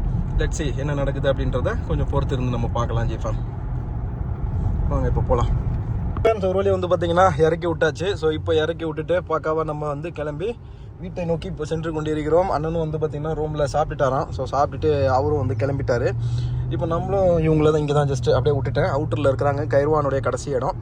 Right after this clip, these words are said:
So, அங்க இறக்கி விட்டாச்சு. So, இப்போ வாங்க குடு குடுன்னு வந்து பாத்தீங்கன்னா நம்ம வீட்டுக்கு ஓடுவோம். கிட்டத்தட்ட வந்து பத்தொன்பது நிமிஷம் ஆகும், ட்வென்டி டூ கிலோமீட்டர்ஸ் அப்படின்னு சொல்லி காட்டுது. யூட்டர்னை போட்டு சர் சர்னு போயிடுவோம்.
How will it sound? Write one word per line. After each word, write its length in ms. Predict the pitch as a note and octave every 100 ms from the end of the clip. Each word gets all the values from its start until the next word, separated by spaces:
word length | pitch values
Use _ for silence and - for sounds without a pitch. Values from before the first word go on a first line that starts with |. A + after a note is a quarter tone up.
| - - - -
So, 140 | -
அங்க 200 | D3+ D3
இறக்கி 220 | D3 D3 D#3
விட்டாச்சு. 500 | C#3+ C3+ D3+ G3+ -
So, 140 | -
இப்போ 160 | D3 D3
வாங்க 300 | D#3 F3 F#3+
குடு 160 | D3
குடுன்னு 360 | D3+ D#3 D#3+ D3
வந்து 80 | D3
பாத்தீங்கன்னா 460 | D3 C#3+ C3+ F#3 - - - - -
நம்ம 220 | F3 D#3+ C#3
வீட்டுக்கு 420 | D#3 D#3 C#3+ D#3+
ஓடுவோம். 300 | D3+ G3 G#3
கிட்டத்தட்ட 320 | - D3+ E3
வந்து 260 | D3 - D3+
பத்தொன்பது 400 | - D3+ D3+ D3
நிமிஷம் 300 | D3+ D#3+ D3+
ஆகும், 160 | F3+
ட்வென்டி 180 | D3 D3+
டூ 100 | D3+
கிலோமீட்டர்ஸ் 520 | C#3 E3 E3 D3 C#3+
அப்படின்னு 160 | C#3 C#3+
சொல்லி 200 | C#3 C#3
காட்டுது. 400 | C3+ C3 B2+ D#3+ - - - -
யூட்டர்னை 280 | D3 D3 C#3
போட்டு 320 | C#3 C#3 B2
சர் 220 | - C3 E3
சர்னு 180 | D3+ A#2
போயிடுவோம். 300 | C#3 C#3+